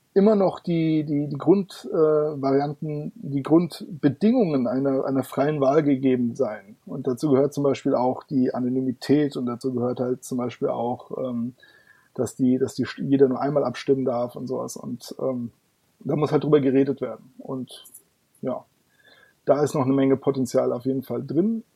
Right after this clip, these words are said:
Ich weiß nur, dass die B E O, wie gesagt, ein Kompromiss zu sein scheint, aber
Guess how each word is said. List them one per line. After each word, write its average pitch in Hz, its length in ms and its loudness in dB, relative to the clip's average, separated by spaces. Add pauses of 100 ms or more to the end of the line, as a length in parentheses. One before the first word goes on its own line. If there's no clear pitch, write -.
(240)
Ich 139 160 -8
weiß 139 240 0
nur, 151 220 0
dass 135 180 0
die 135 100 -2
B 131 200 -2
E 135 40 -2
O, 131 400 0 (500)
wie 156 60 -6
gesagt, 131 320 -6
ein 143 80 -10
Kompromiss 127 640 -8 (100)
zu - 140 -12
sein 123 220 -6
scheint, 185 480 -6
aber 135 300 -8